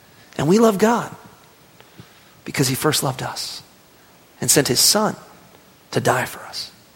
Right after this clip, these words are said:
Yes, as we look at the prayer of Moses, we can see that Moses genuinely loved God.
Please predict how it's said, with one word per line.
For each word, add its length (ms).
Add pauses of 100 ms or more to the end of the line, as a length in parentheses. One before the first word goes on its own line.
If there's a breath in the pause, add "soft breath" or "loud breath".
(1160 loud breath)
Yes, 160
as 140
we 80
look 220
at 40
the 80
prayer 240
of 80
Moses, 380
we 80
can 140
see 100
that 160
Moses 500
genuinely 680
loved 500
God. 360